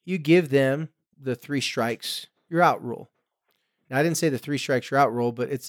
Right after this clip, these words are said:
just a basic concept. The first time, say, "Listen, I get it. You're depressed, you're struggling," assuming that they're giving that as a reason why they couldn't do their homework.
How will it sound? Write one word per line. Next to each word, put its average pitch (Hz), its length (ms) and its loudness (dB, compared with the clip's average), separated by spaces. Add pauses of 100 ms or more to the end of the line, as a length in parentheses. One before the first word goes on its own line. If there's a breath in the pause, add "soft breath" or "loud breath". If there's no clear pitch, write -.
(120)
just 156 240 -6
a 151 40 -6
basic 143 320 -2
concept. 127 420 -8 (280)
The 151 80 -10
first 165 320 -2
time, 185 220 0
say, 147 200 -2
"Listen, 143 400 -2 (500)
I 127 80 -10
get 147 220 0
it. - 160 -6 (120)
You're 127 140 -12
depressed, 139 500 -4
you're 117 80 -10
struggling," 135 640 -6 (320)
assuming 143 360 -6
that 127 180 -4
they're 127 120 -4
giving 127 260 -4
that 120 200 -4
as 117 140 -4
a 117 40 -8
reason 123 240 -6
why 120 100 -4
they 120 100 -6
couldn't 123 240 -14
do 117 100 -8
their 117 140 -8
homework. 123 400 -6